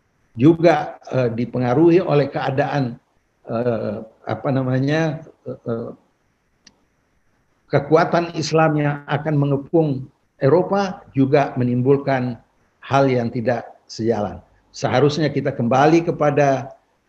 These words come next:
eh, Rasulullah, bagaimana Rasulullah menghadapi kelompok Kristen, kelompok Yahudi,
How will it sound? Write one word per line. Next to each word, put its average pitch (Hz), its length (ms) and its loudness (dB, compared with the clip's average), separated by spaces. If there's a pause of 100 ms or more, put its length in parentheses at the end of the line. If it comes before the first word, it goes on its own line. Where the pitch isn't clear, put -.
(220)
eh, 113 400 -4 (560)
Rasulullah, 151 720 2
bagaimana 135 480 0
Rasulullah 127 560 -2
menghadapi 135 800 -2
kelompok 123 560 -4 (160)
Kristen, 139 560 -2
kelompok 113 400 -6
Yahudi, 147 560 -2